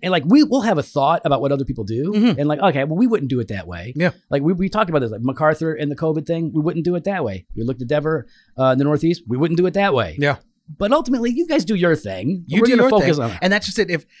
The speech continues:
Speaker 2: if the, if, if the board and the congregation approve it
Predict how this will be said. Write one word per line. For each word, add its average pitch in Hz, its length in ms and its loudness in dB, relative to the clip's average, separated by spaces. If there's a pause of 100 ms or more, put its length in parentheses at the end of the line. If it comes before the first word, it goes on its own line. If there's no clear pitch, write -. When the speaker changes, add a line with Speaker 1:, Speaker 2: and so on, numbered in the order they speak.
(180)
Speaker 2:
if 156 180 -4
the, 139 200 -2 (100)
if, 143 180 -8 (1300)
if 139 160 -8
the 127 100 -4
board 143 540 0 (760)
and 139 200 0
the 127 40 -2
congregation 165 840 -6 (1080)
approve 233 460 0
it 95 180 -8